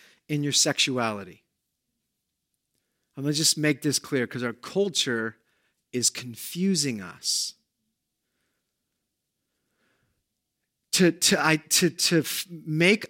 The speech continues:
identity, um,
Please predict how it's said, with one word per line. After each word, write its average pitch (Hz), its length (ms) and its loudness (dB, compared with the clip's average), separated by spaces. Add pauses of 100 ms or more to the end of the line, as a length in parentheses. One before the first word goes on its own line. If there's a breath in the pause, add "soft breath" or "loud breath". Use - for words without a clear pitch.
identity, 139 920 0 (2250)
um, 120 420 0